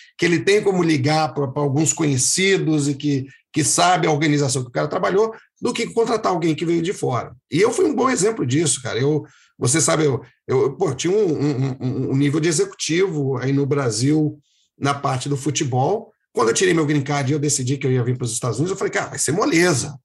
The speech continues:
pra mim, né? Você vai ser fácil. Eu falo inglês, tenho meu green card, tenho tudo." Cara, eu fiz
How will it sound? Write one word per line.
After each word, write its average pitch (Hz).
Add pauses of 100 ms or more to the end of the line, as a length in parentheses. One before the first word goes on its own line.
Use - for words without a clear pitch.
pra 123
mim, 101
né? 120
Você 127
vai 120
ser -
fácil. 156 (320)
Eu 160
falo 156
inglês, 190 (340)
tenho 190
meu 180
green 160
card, 165
tenho 170
tudo." 214 (200)
Cara, -
eu 139
fiz 170